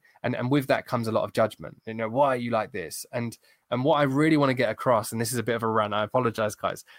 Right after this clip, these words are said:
Um, but what I really wanted to get across is every feeling is okay. Like, that feeling today, I woke up and it had passed way more than it had the day before. And I think the reason why it passed was because I got it out there. You know, I got some feedback.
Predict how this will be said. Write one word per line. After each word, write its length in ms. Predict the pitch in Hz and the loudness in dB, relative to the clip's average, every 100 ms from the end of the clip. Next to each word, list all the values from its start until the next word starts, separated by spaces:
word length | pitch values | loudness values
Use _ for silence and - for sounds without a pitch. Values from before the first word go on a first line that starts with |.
| - | 0
Um, 300 | 120 120 113 - - - | 4 4 0 -12 -12 0
but 80 | |
what 140 | 131 143 | 4 4
I 40 | |
really 340 | 120 131 147 139 | 4 4 4 4
wanted 200 | 123 113 | 2 -2
to 80 | 110 | -2
get 140 | 101 | -2
across 460 | 110 123 104 110 - | -2 -2 -2 -2 -6
is 300 | 120 110 - - _ | -4 -4 -6 -14 _
every 380 | 131 135 135 131 | 0 0 0 -4
feeling 440 | - 120 117 113 107 | -2 -4 0 0 -2
is 160 | 117 104 | -4 -2
okay. 580 | 101 - 107 62 - - _ _ _ - | -2 -4 -10 -10 -12 -20 _ _ _ -4
Like, 160 | 104 78 | -4 -2
that 200 | 135 143 | 2 2
feeling 520 | - 135 127 139 185 175 | 0 0 2 2 -2 -4
today, 480 | 131 120 110 156 | -4 0 2 2
I 40 | 117 | 0
woke 300 | 117 117 135 | 2 0 0
up 240 | 151 170 - _ _ | -2 -2 -10 _ _
and 120 | 117 | -4
it 40 | 117 | -4
had 140 | - | -6
passed 460 | - 117 107 104 - - | 0 2 2 0 -10 -16
way 420 | 113 113 120 151 | -18 -4 2 2
more 280 | 151 135 127 | 4 4 4
than 120 | 117 | 2
it 100 | 110 | -2
had 300 | 98 107 101 - | -2 -4 -4 -6
the 80 | 104 | -4
day 180 | 107 101 | -4 -4
before. 480 | 87 - 85 - - _ _ _ - | -6 -6 -6 -6 -16 _ _ _ -2
And 260 | 123 120 113 | 0 0 -4
I 60 | |
think 160 | 127 127 | -4 -2
the 80 | 113 | 0
reason 300 | 123 123 120 | 0 0 0
why 140 | 113 | 0
it 80 | - | 0
passed 320 | 123 143 143 | 0 0 -2
was 100 | 110 | -6
because 260 | 110 113 104 | -6 -6 -6
I 80 | |
got 180 | 98 107 | -4 -4
it 60 | 87 | -4
out 200 | 107 90 | -4 -2
there. 340 | 143 190 190 _ | -2 -2 -6 _
You 120 | 120 | -4
know, 120 | 110 | 0
I 100 | 104 | 0
got 180 | 101 - | -2 -6
some 140 | - | -8
feedback. 600 | - 156 175 160 165 - | -10 -4 -2 0 0 -2